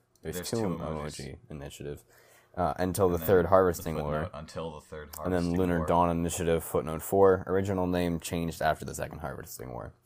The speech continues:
Speaker 1: Uh,
Speaker 2: I hope that I properly synchronized the episodes, because we said that at the same time, and if I don't, it's
Speaker 1: Yeah,
Speaker 2: gonna sound
Speaker 1: it
Speaker 2: dumb.
Speaker 1: really is.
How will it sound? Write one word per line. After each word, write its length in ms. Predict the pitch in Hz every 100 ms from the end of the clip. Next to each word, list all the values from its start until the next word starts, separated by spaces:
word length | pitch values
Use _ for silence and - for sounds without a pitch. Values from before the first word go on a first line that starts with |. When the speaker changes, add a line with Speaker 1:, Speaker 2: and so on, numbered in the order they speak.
| - _ _ -
Speaker 1:
Uh, 240 | 80 73 - _ _ _ _ _ _ _ _ -
Speaker 2:
I 160 | 92
hope 340 | 87 104 107 -
that 140 | 95 - -
I 300 | 82 80 - -
properly 380 | 90 82 85 78
synchronized 560 | 87 82 80 80 78
the 80 | 80
episodes, 420 | 78 - 78 73
because 220 | - 87 82
we 60 |
said 240 | - 90 80
that 160 | 76
at 100 | 67
the 80 | -
same 280 | - 69 62
time, 220 | 78 71
and 80 | 71
if 80 | 69
I 80 | 76
don't, 280 | 73 76 73
it's 80 | 82
Speaker 1:
Yeah, 160 | 69
Speaker 2:
gonna 100 | 64
sound 180 | 76 67
Speaker 1:
it 60 | 82
Speaker 2:
dumb. 260 | 71 69 69
Speaker 1:
really 400 | 76 71 67 71
is. 240 | 73 -